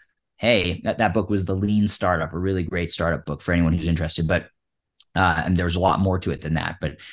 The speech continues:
in this case, that applied. Customer said, "Hey, why don't you just offer some fixed styles so that we don't have to just send in our own glasses and pick something online?" And I thought, "Well, probably should do that."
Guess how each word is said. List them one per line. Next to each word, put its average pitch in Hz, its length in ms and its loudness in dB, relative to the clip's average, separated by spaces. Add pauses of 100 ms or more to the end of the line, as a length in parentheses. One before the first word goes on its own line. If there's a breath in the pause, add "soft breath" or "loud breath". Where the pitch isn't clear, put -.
(160 loud breath)
in 95 100 4
this 101 180 6
case, 85 340 0
that 90 180 0
applied. 82 480 4 (280 soft breath)
Customer 113 360 2
said, 95 160 2
"Hey, 95 440 0 (380)
why 107 240 4
don't 127 180 4
you 117 60 -2
just 110 160 0
offer 110 240 4
some 92 180 -2
fixed - 300 0
styles 101 460 2
so 92 80 -4
that 73 80 -6
we 101 80 0
don't 98 100 0
have 90 120 -2
to 95 80 -6
just 87 340 2
send 101 260 4
in 101 100 2
our 98 140 2
own 90 160 0
glasses 95 540 2
and 85 80 -2
pick 101 160 -4
something 87 260 0
online?" 85 560 0 (580)
And 92 80 0
I 92 60 0
thought, 90 240 2
"Well, 101 400 4 (300)
probably 117 400 4
should 131 300 2
do 95 120 -2
that." 80 300 -2